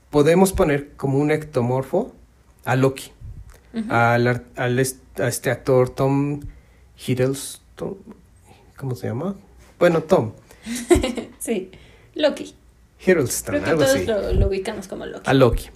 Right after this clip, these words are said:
Speaker 1: Él es el tipo ectomorfo, o sea, es una persona súper delgada.
Speaker 2: Ujú, sí.
Speaker 1: Delgada, caucásica, que no se ve enferma. Simplemente es una complexión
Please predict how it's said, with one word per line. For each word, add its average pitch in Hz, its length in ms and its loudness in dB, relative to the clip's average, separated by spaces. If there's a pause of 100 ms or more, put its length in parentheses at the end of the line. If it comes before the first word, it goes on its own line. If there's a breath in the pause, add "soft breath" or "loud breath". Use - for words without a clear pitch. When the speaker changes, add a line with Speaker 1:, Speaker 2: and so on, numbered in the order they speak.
(480 loud breath)
Speaker 1:
Él 214 160 6
es 240 100 2
el 208 120 0
tipo 185 520 2
ectomorfo, 143 560 2
o 113 80 -4
sea, 165 140 0
es - 420 -4
una 196 180 4
persona 165 420 -2 (180)
súper - 300 -2
delgada. 135 420 -2 (240)
Speaker 2:
Ujú, 254 320 -12 (180)
sí. 220 360 -12
Speaker 1:
Delgada, 143 440 -2
caucásica, 139 480 -4
que - 240 0
no 139 400 0 (200)
se 185 220 0
ve 107 180 -2
enferma. 107 600 -2 (520 soft breath)
Simplemente 160 600 -2
es 143 120 -4
una 147 180 -4
complexión 120 560 -8